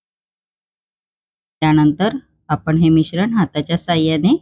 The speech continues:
मिक्स करून घ्यायचं आहे. या मिश्रणाचा आपल्याला डो तयार करायचा आहे, इकडे पाण्याचा वापर नाही करायचा आहे, बघू शकता असा डो तयार करून घ्यायचा आहे.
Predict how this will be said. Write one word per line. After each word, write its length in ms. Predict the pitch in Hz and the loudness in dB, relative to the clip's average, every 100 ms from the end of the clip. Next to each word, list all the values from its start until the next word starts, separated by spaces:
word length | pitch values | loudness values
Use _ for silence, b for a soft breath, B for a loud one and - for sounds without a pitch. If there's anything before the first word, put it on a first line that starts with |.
| _ _ _ _ _ | _ _ _ _ _
मिक्स 320 | 160 151 - - | 0 0 -4 -8
करून 380 | 180 170 175 180 | -4 0 2 2
घ्यायचं 540 | 190 170 165 160 - | 2 0 -2 -4 0
आहे. 300 | 180 180 247 427 _ _ _ _ _ _ _ _ - | 2 2 0 -4 _ _ _ _ _ _ _ _ -2
या 80 | 156 | 0
मिश्रणाचा 640 | 156 151 165 165 156 175 | 0 0 -2 0 0 -2
आपल्याला 440 | 165 - 160 170 262 - | -4 -4 -2 -2 -2 -2
डो 260 | 147 151 156 | 0 2 0
तयार 340 | - 165 165 | 0 -2 -2
करायचा 600 | 175 175 170 175 160 - | -2 -2 0 -2 -4 0
आहे, 280 | 180 185 294 415 _ _ _ _ _ _ _ _ _ _ _ _ _ _ _ | 0 2 -2 -4 _ _ _ _ _ _ _ _ _ _ _ _ _ _ _
इकडे 220 | 147 156 | -4 -2
पाण्याचा 480 | 160 165 151 151 160 | 0 2 2 0 0
वापर 320 | 170 160 175 175 | -2 -2 -4 -2
नाही 280 | 151 151 | 0 0
करायचा 520 | 156 170 170 165 - 180 | -2 -2 -2 -4 -2 0
आहे, 300 | 180 254 427 _ _ _ _ _ _ _ _ _ _ | 2 0 -4 _ _ _ _ _ _ _ _ _ _
बघू 180 | 147 139 | -2 0
शकता 420 | 147 165 - 240 185 | -2 -4 -2 -2 0
असा 220 | - 165 | -2 -2
डो 220 | 156 156 | 0 0
तयार 340 | 156 160 156 160 | 0 0 0 -2
करून 380 | 165 160 170 | -2 0 2
घ्यायचा 560 | 170 175 160 160 - 180 | 4 2 0 -4 -4 -2
आहे. 280 | 175 185 | 0 0